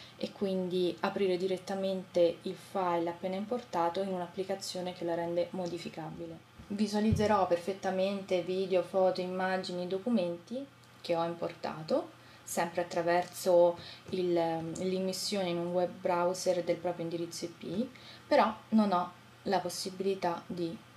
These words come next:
eh, modificare, di aprire in un'applicazione direttamente il documento e modificarlo. Su, dello stesso genere, ma che, ehm, rende il lavoro di condivisione documenti ancora più immediato,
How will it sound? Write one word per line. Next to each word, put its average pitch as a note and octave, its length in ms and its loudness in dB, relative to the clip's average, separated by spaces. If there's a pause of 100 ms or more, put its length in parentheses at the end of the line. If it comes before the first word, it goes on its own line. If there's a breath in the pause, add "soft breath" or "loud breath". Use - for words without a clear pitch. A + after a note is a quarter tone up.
(180)
eh, E3+ 400 0
modificare, F#3 840 2
di G3 100 2
aprire G#3+ 440 4
in G3 120 2
un'applicazione F#3+ 720 0
direttamente F3+ 680 -2
il F3 60 -2
documento F3 480 -2
e E3+ 40 -2
modificarlo. E3+ 640 -8
Su, - 180 0
dello A#3+ 200 6
stesso D4 360 2
genere, F3+ 480 4
ma F#3 220 -2
che, F#3+ 480 4
ehm, F3+ 720 0
rende G3 400 6
il F#3 80 4
lavoro F#3+ 500 6
di F3+ 260 2
condivisione F#3 540 -2
documenti F#3 580 -2
ancora F#3+ 420 2
più - 200 -4
immediato, A3 760 2